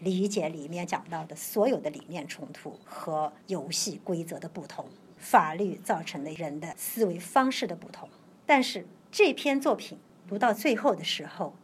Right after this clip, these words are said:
有一句话叫做“他不知道这次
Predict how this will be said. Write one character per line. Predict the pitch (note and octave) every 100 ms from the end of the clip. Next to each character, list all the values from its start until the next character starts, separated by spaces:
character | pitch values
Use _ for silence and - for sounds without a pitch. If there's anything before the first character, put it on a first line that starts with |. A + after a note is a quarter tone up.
| -
有 | F#3+ E3+
一 | F3
句 | G#3
话 | F3 - C#3+ - - - - - -
叫 | - F3
做 | - - - - - - -
“他 | - A#3 G#3+ G#3+ G#3+
不 | B3 F#3
知 | A3+
道 | A3+ B3+ - - - - - -
这 | - C#4+
次 | - - -